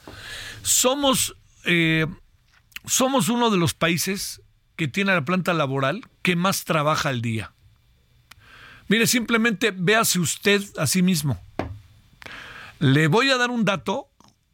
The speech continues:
que es muy importante. En un país de ciento treinta, veintiocho millones de habitantes, el sesenta y dos, sesenta y tres por ciento del total de las personas que trabajamos,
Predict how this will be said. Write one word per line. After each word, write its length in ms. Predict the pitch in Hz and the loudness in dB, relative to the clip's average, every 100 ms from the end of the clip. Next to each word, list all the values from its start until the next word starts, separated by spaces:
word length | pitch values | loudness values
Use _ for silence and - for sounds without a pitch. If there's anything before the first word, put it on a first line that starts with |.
| _ | _
que 280 | 143 147 180 | 0 2 2
es 140 | 160 | 2
muy 220 | 175 180 | 2 4
importante. 680 | 185 139 135 - 196 190 - - _ _ _ | 2 0 -4 -2 -4 -4 -10 -18 _ _ _
En 140 | 143 170 | -6 -4
un 100 | 143 | 0
país 320 | 170 180 139 | 0 0 -2
de 420 | 151 139 135 117 - - - - | 0 0 0 -2 -8 -20 -20 -6
ciento 720 | - - 185 185 - 156 139 | -2 0 0 -2 -2 -2 -2
treinta, 640 | - 180 175 165 147 135 | 0 0 2 2 2 0
veintiocho 640 | 127 139 127 185 175 160 143 | -2 -2 2 2 2 0 -2
millones 360 | 143 165 170 | -2 0 0
de 60 | 147 | 0
habitantes, 680 | 165 156 143 165 170 - - _ _ _ _ _ _ _ _ _ _ _ | 0 0 -4 -4 -6 -8 -12 _ _ _ _ _ _ _ _ _ _ _
el 220 | 175 175 | -2 0
sesenta 640 | - 208 175 190 185 143 180 | 0 0 2 0 0 0 0
y 220 | 180 180 | 0 0
dos, 280 | 247 311 208 | 2 2 2
sesenta 760 | - 208 175 185 180 151 185 | -2 0 0 2 0 0 0
y 120 | 175 | 0
tres 340 | 147 - 247 208 | 0 -2 0 0
por 240 | - 180 | 0 0
ciento 400 | 170 190 151 160 | 2 0 0 0
del 260 | 156 170 147 | 2 2 0
total 540 | 185 180 - 226 240 | 0 -2 0 -2 0
de 100 | 233 | -4
las 140 | 214 - | -4 -6
personas 500 | 175 147 190 196 - | -8 -6 -4 -4 -4
que 120 | 151 | -4
trabajamos, 720 | 143 135 131 135 196 - | -2 -2 -2 -4 -6 -10